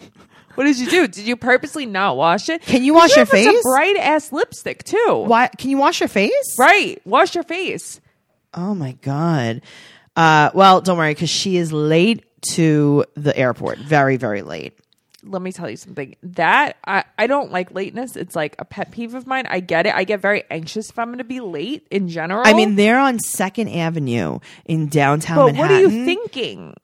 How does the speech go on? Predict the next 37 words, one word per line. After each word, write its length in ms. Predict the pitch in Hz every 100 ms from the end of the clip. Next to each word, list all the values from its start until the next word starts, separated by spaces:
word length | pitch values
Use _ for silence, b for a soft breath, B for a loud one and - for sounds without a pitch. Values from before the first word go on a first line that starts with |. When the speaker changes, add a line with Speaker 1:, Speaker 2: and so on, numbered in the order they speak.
| 185
Speaker 2:
and 160 | 180 170
he's 260 | 165 196
landed. 760 | 160 160 185 202 160 - - - 226
Speaker 1:
Right. 260 | 359 262 -
And 180 | 262 285
you 60 |
have 140 | 330 311
to 100 | 294
go 80 |
to, 80 | 285
like, 220 | 277 240 220
LaGuardia 800 | 202 190 196 185 196 233 320 330
or, 160 | 233
God 300 | 220 208 233
forbid, 260 | 233 262 254
Speaker 2:
She 120 | -
has 80 | 208
to 40 |
go 80 | 220
to 60 | 196
Speaker 1:
J 100 | 214
F 60 |
K. 40 | 202
Speaker 2:
Kennedy. 100 | 202
She 40 | 208
has 80 | -
to 60 |
go 40 | 185
to 60 |
Kennedy. 340 | 190 339 330 220
It's 80 |
Speaker 1:
Oh 60 | 277
my 40 | 269
Speaker 2:
international. 520 | 202 220 302 - 190
Speaker 1:
God. 120 | 147
Oh, 20 |
yeah. 380 | 214 226 302 339